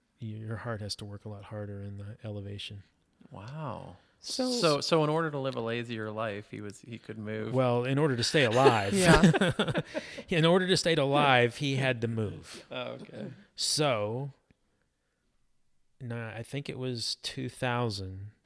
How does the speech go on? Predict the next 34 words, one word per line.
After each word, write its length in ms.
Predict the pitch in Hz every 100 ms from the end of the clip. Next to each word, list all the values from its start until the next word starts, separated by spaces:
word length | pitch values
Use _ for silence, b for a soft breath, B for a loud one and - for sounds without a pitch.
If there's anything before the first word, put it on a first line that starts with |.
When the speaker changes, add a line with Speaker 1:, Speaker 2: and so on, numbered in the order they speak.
| _ _ _ _
Speaker 1:
he 260 | - - 131
came 340 | - 135 127
to 60 | 113
me, 600 | 113 113 98 104 113 135
one 300 | 123 117 120
of 220 | 110 107 - - _ _
only 280 | 139 117 101
a 40 |
few 260 | 98 - 127
people 400 | - 117 - 104
out 160 | 104 104
of 140 | 101
our 140 | 101
hundred 600 | 98 - 117 98 98 104 -
at 180 | 120 -
that 180 | 110 -
time, 320 | 107 98 101 _ _ _ _ _ _ _ _ _ _ _
and 300 | 110 104 104
he 160 | 101 104
said, 600 | - 104 101 98 98 101 _ _ _ _ _ _ _ _ -
"I'm 140 | 113
gonna 180 | 120 117
be 100 | 101
moving, 600 | 101 123 101 98 98 104 107
and 120 | 104
I'd 100 | 104
like 260 | 107 101 104
you 100 | 101
to 80 | 101
move 340 | 101 101 98
with 220 | 110 -
me." 100 | 104 _ _ _
Speaker 2:
Mm. 280 | 139 151 117 107 _ _ _ _ _ _ _ _ _ _
Speaker 3:
Mm. 120 | 180